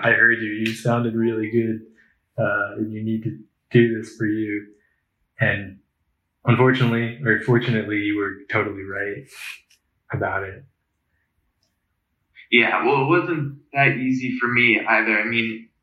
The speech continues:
Speaker 2: yeah, uh, getting out, but, uh, I mean, a lot of people run into that problem, but I'm not saying that to be down on you. It's just, like, funny how,
Speaker 1: No, it's
Speaker 2: how
Speaker 1: true.
Speaker 2: much.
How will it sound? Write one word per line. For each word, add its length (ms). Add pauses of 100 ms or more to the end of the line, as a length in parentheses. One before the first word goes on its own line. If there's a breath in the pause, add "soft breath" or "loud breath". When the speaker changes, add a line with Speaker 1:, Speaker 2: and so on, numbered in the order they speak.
Speaker 2:
yeah, 520 (120)
uh, 320
getting 300
out, 340
but, 180 (680)
uh, 480
I 80
mean, 120
a 100
lot 220
of 80
people 220
run 260
into 180
that 220
problem, 240
but 160 (400 loud breath)
I'm 120
not 260 (460)
saying 340
that 220
to 320
be 160
down 220
on 180
you. 100
It's 140
just, 200
like, 120 (140)
funny 300 (160)
how, 280 (120)
Speaker 1:
No, 140
it's 140
Speaker 2:
how 300
Speaker 1:
true. 260 (120)
Speaker 2:
much. 240